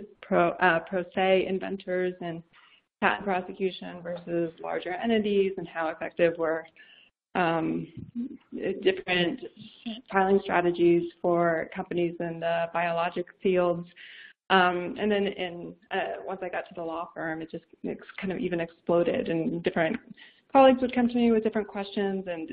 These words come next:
I had these great tools at my disposal. So, um, I continued to just answer the questions, um, find the right data source depending on what the question was, and try to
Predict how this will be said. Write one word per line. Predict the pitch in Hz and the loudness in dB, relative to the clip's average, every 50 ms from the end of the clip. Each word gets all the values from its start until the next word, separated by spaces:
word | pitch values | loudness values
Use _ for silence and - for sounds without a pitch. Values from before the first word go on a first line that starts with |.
| - - - | -10 -8 -6
I | 185 | -4
had | 180 170 160 | -2 -2 -2
these | 170 170 - | -4 -4 -4
great | - 180 170 165 - - | -4 -4 -4 -4 -6 -4
tools | 190 180 170 175 175 - | -2 -2 -2 -2 -4 -6
at | - - | -4 0
my | 175 175 | 0 0
disposal. | 160 170 - - - 170 165 165 - 165 165 175 - - | 0 -2 -8 -6 -6 -4 -4 -2 -2 -2 -4 -4 -2 0
So, | 175 170 165 165 - - | 2 2 2 2 2 0
um, | - 151 - - 175 - _ - - - | -4 -6 -6 -6 -10 -12 _ -8 -6 -4
I | 190 170 165 - | -2 -2 -2 -2
continued | 196 175 - 180 170 170 170 165 - - | -4 -6 -6 -6 -8 -8 -8 -8 -6 -4
to | 165 165 165 165 165 - _ _ - - - - _ _ _ _ _ _ _ _ _ _ _ _ _ _ - - | -2 -2 -2 -2 -6 -10 _ _ -20 -20 -20 -20 _ _ _ _ _ _ _ _ _ _ _ _ _ _ 6 8
just | 240 233 - - - - - - - - - | 8 8 6 2 -8 -12 -12 -14 -6 4 8
answer | 233 233 240 240 240 247 233 | 10 10 10 10 8 6 4
the | 208 196 | 4 2
questions, | - - 208 202 208 - - 214 196 190 190 185 190 - - | 2 2 0 0 0 0 0 0 0 0 0 -2 -4 -6 -6
um, | 185 175 170 165 - - - - - - - | -6 -6 -8 -10 -12 -16 -20 -20 -20 -12 -4
find | - 214 214 214 208 | 0 4 4 6 6
the | 196 | 6
right | 190 180 - | 6 4 4
data | 185 185 185 185 - | 2 -2 -2 -4 -4
source | 196 180 175 180 - _ _ - | -2 0 0 -2 -4 _ _ -10
depending | 180 - 190 185 185 185 185 185 | -10 -6 -6 -4 -4 -4 -4 -6
on | - - 180 175 170 170 | -6 -8 -8 -8 -8 -8
what | 175 - | -10 -10
the | 170 | -10
question | - - 170 170 185 - - 202 175 - | -12 -10 -10 -10 -10 -10 -8 -6 -4 -4
was, | - - - - - - 190 - | -2 -2 -4 -4 -4 -6 -8 -6
and | - 175 - 170 165 - | -4 -4 -4 -4 -4 -8
try | - 190 185 | -10 -10 -8
to | 180 175 180 - 190 | -6 -4 -4 -4 -6